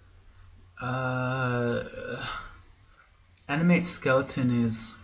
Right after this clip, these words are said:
something that's kind of annoying, but I probably should use.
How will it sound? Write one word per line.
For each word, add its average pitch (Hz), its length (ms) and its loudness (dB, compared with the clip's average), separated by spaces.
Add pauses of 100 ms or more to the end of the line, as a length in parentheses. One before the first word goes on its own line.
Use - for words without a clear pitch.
(3000)
something 156 480 0
that's - 160 -2
kind 139 260 -4
of 131 80 -2
annoying, 127 540 2
but 127 200 -2
I 117 60 -4
probably 123 580 -4
should 117 380 -4
use. 139 420 -4